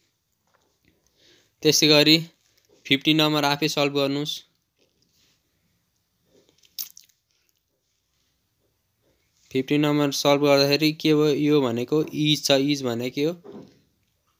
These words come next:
सिङ्गुलर भयो। यो पनि सिङ्गुलर हो। आर भने के हो? प्लुरल हो। ह्याज भन्ने बित्तिकै के आयो?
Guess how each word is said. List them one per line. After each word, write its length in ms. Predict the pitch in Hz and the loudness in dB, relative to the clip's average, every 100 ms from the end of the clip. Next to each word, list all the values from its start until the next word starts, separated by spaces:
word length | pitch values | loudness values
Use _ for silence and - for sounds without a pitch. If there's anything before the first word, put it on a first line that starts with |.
| - | -14
सिङ्गुलर 680 | - 151 156 151 147 139 | -6 0 2 4 4 2
भयो। 300 | 135 135 143 - _ _ _ _ _ _ _ _ | 2 0 -2 -8 _ _ _ _ _ _ _ _
यो 160 | 139 143 | 2 2
पनि 260 | 147 143 143 | 4 0 2
सिङ्गुलर 580 | 147 151 147 147 143 | 2 2 2 2 2
हो। 300 | 139 143 143 - _ _ _ _ _ - | 2 0 -2 -8 _ _ _ _ _ -8
आर 300 | 131 143 143 | -2 0 0
भने 300 | 120 123 131 | -2 -4 -6
के 140 | 143 | -4
हो? 220 | 147 151 | -2 -4
प्लुरल 580 | 147 - 143 147 147 139 | -8 -8 -2 0 0 0
हो। 260 | 139 147 151 151 _ _ _ - | 0 0 -2 -8 _ _ _ -2
ह्याज 380 | 110 113 135 135 | 2 4 2 0
भन्ने 300 | 123 120 131 | -6 -6 -6
बित्तिकै 380 | 139 139 147 - | -8 -8 -10 -6
के 80 | 143 | -4
आयो? 480 | 135 143 156 160 | -4 -4 -6 -10